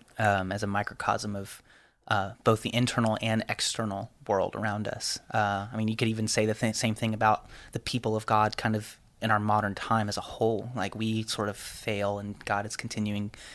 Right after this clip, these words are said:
to be faithful. Uh, I'm curious, you had mentioned, um, you had mentioned some of the, uh, the, the, as, as the Israelites were commanded to drive out, um, the, uh,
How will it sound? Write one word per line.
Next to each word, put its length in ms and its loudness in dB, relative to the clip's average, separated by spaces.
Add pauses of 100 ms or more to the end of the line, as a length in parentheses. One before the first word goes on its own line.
to 80 -8
be 120 0
faithful. 520 -4 (400)
Uh, 320 6
I'm 120 4
curious, 400 2
you 60 4
had 100 2
mentioned, 680 2
um, 460 2 (720)
you 100 6
had 80 6
mentioned 420 6
some 200 8
of 80 6
the, 300 4 (180)
uh, 480 2
the, 440 -2 (280)
the, 140 2 (140)
as, 260 0
as 220 4
the 120 4
Israelites 400 4
were 80 -2
commanded 360 0
to 100 -6
drive 400 0
out, 260 -4 (400)
um, 440 0
the, 200 0
uh, 160 -2